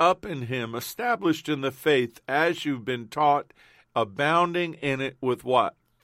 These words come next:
Thanksgiving. Colossians four two, "Continue earnestly in prayer, being vigilant in it with thanksgiving." Be persistent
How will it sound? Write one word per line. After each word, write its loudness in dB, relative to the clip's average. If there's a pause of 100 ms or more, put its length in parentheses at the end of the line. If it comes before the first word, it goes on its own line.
Thanksgiving. -12 (2250)
Colossians 0
four 0
two, -2
"Continue -8 (100)
earnestly -6
in -8
prayer, 0 (520)
being -2
vigilant -2
in -6
it -6
with -4
thanksgiving." -4
Be -4
persistent 2